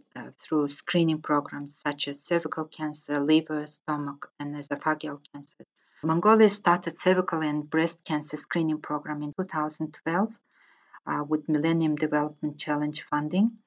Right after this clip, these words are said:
and all women from thirty to sixty years of age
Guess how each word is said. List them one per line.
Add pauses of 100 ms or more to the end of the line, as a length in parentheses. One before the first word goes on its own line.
(400)
and
all
women (360)
from
thirty
to
sixty
years
of
age